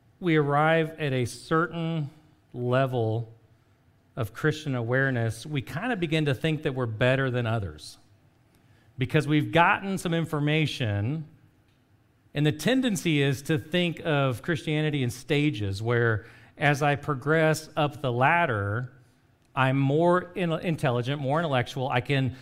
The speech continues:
I can teach people scripture, and I can eventually wean myself off of my dependence on Jesus. Now, we would not say that, but that's how we think about it, 'cause that's how we do the rest of our lives. We,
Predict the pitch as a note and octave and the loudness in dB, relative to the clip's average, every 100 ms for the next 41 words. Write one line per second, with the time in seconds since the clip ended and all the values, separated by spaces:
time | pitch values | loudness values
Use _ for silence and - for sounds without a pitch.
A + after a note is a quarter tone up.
0 | - C3 C#3+ C#3+ C3 B2 - - _ - | 0 0 2 0 0 -2 -6 -20 _ -8
1 | G#3 G3 - E3+ C#3 C#3+ C3 - - F3+ | -8 -8 -4 -2 0 -2 -2 -6 -4 -4
2 | G3 - B2+ G2 G2 B2 - - _ _ | -4 -6 -4 0 0 -2 -8 -18 _ _
3 | _ _ _ D#3+ D#3+ D#3 E3+ D3+ C3 E3+ | _ _ _ -2 0 2 0 0 0 0
4 | C4+ - A3+ G#3 E3 - D#3 F#3 G3+ F3 | 0 -2 -4 -4 -6 -6 -2 0 0 0
5 | E3 - F3 C#3+ - D#3 E3+ E3+ C#3 C3+ | -2 0 0 0 0 2 2 0 -2 0
6 | B2+ B2+ - F3 D#3+ C#3 A#2+ A#2 C#3+ E3 | 0 -2 -2 0 0 -2 -4 -2 -2 0
7 | A2+ F#2+ C#3 D3+ D#3 D#3 F#3 - - A#3 | 0 0 2 2 0 2 0 -2 -4 0
8 | C4 G#3 G2+ G2 - - _ _ _ _ | 0 0 -2 -2 -6 -12 _ _ _ _
9 | _ - C#3+ D#3+ G3 - F#3+ F3 D#3 - | _ -4 -4 -2 -4 -2 -2 0 0 0
10 | G3 F3 A#2 A2 D#3 - B2+ D3 D3+ D3+ | 0 0 2 2 2 -2 0 0 0 -2
11 | D3 D3 C#3 B2 C3+ C3 A#2+ A#2+ C3 C#3+ | 0 0 -2 -2 -2 0 0 -2 0 0
12 | D3 G#3+ D#3+ G2 A2+ B2+ A#2+ | 2 0 -2 -4 -4 -2 -4